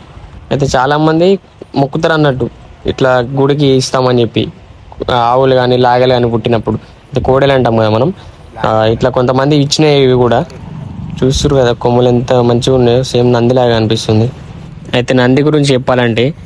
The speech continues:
నంది శివుని వాహనం అంటారు కదా. అయితే ఇంకొకటి శివుని సేవకుడు కూడా అంటారు.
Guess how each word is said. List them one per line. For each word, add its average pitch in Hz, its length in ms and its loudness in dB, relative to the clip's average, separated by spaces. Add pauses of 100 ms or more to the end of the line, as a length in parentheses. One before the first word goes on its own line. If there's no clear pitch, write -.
(540)
నంది 143 340 2
శివుని 139 280 0
వాహనం 131 440 2
అంటారు 113 240 0
కదా. 110 260 0 (440)
అయితే 123 600 0
ఇంకొకటి 151 680 0 (140)
శివుని 139 360 2
సేవకుడు 135 460 2
కూడా 131 180 2
అంటారు. 117 360 0